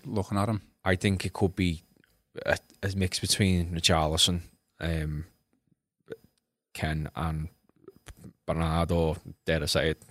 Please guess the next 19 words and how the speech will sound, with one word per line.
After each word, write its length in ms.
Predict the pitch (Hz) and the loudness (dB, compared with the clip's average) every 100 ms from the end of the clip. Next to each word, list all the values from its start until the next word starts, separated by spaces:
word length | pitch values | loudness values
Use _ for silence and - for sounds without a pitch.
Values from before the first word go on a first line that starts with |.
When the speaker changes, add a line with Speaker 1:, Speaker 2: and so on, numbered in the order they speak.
| - | -6
Speaker 2:
Zaha. 460 | - 87 87 80 - - - | -2 0 2 2 0 -4 0
<laughs> 580 | 123 - - - - - | 0 -2 -14 -12 -10 0
Um, 460 | 95 90 87 85 80 - - _ _ _ _ - - | 4 6 6 2 -4 -12 -20 _ _ _ _ -10 0
s-, 180 | 123 - | 0 2
you 120 | - | 4
know, 160 | 87 78 | 4 6
all 240 | 90 87 | 6 8
alternating 560 | 85 82 92 85 90 - | 6 6 2 2 -2 -4
between 380 | - - 90 82 | 2 2 2 0
the, 100 | 82 - _ | -2 -6 _
between 300 | - - 78 | -4 -2 -2
the 60 | 82 | -4
front 280 | - 80 | -4 -6
three, 220 | - 82 82 | -2 0 2
almost, 360 | 104 110 113 - - - - - | 4 6 6 2 -10 -18 -20 4
almost 400 | 101 101 101 - | 6 8 6 6
similar 260 | 98 92 95 | 6 6 4
to 140 | - | 6
how 260 | 92 85 | 8 6